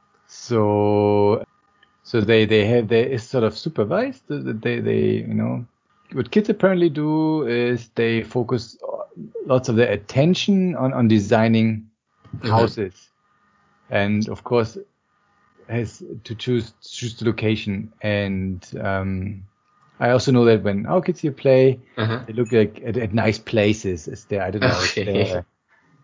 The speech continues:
Speaker 1: by a mountainside, is there
Speaker 2: Ah.
Speaker 1: forest, or are there flowers, and so on and so on.
Speaker 2: So no one
Speaker 1: And
Speaker 2: li-, wants to live in the city. <laughs>
Speaker 1: So they, they, they apparently have a, a, an, a, like, an intuitive, they look what is, what is nice places,
Speaker 2: Right,
Speaker 1: and,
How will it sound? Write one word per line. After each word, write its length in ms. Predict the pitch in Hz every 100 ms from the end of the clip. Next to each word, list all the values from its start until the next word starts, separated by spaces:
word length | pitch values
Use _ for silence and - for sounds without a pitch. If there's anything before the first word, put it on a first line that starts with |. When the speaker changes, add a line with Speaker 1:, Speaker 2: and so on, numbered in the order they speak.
| -
Speaker 1:
by 100 | 107
a 60 |
mountainside, 920 | 107 131 175 160 - 139 131 135 135 123
is 100 | 104
there 160 | 117
Speaker 2:
Ah. 60 | -
Speaker 1:
forest, 580 | 131 123 123 120 120 -
or 240 | 120 98 98
are 260 | 113 98
there 140 | 98 98
flowers, 720 | - 104 107 110 110 110 98
and 240 | - 107 98
so 160 | -
on 160 | 107 101
and 100 | 95
so 120 | -
on. 400 | - 101 - 107 _ _ _ _ _ _ _ _ -
Speaker 2:
So 160 | - 113
no 140 | 117
one 200 | 127 123
Speaker 1:
And 120 | 120
Speaker 2:
li-, 160 | 117 120
wants 360 | 123 120 123 92
to 40 |
live 200 | 110 110
in 120 | 107 107
the 100 | 113
city. 400 | - 117 113 120
<laughs> 400 | - 131 139 139
Speaker 1:
So 120 | 127
they, 220 | 117 131
they, 300 | 123 131 127
they 380 | 117 123 123 120
apparently 680 | 131 123 107 160 170 147
have 320 | 127 131 135 127
a, 80 | 123 127
a, 480 | 120 123 - -
an, 120 | 117 131
a, 260 | 131 135 - 175 196
like, 140 | 185
an 80 | 196
intuitive, 680 | 180 170 208 180 147 113 - _ _
they 100 | 156
look 180 | 143 156 -
what 440 | - - - 135
is, 120 | 117
what 180 | 131 120
is 140 | 104
nice 240 | 110 107 -
places, 640 | - 180 185 165 151 135
Speaker 2:
Right, 160 | 117 117
Speaker 1:
and, 160 | 117